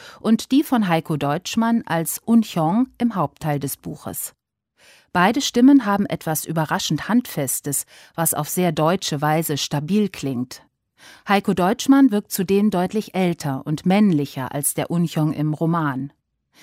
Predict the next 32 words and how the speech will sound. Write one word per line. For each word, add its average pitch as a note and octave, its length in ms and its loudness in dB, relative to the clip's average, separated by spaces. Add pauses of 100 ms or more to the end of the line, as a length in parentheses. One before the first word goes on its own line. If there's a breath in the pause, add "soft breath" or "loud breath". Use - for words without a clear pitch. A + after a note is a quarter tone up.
(300 soft breath)
Das F#3 200 -2
macht C4 300 0
das G3+ 200 -2
Hörbuch C#4 540 -2
eine G3+ 200 0
Spur B3+ 440 -2
gewöhnlicher F#3 840 0
als - 260 -6
das C3+ 220 -8
Buch, - 460 -8 (460 loud breath)
gibt G#3+ 240 -2
dem C4+ 160 6
Text - 500 -6
auf D#3 140 -4
die D3 140 -2
Hörlänge E3 360 0
von C#3+ 220 0
zehn C#3+ 240 -2
Stunden B3 580 -2 (260 loud breath)
aber F#3+ 240 0
auch D#3+ 140 -2
den G#3+ 200 2
nötigen F#3+ 380 -2
Schwung. C#3 460 -2 (1400 loud breath)
Han A3+ 200 2
Kangs C#4+ 360 4
Romane A3 380 4
sind G#3 220 0
ja G3+ 120 0
häufig D#3 480 -2
vielstimmig D#3 720 0
angelegt, D#3 680 -4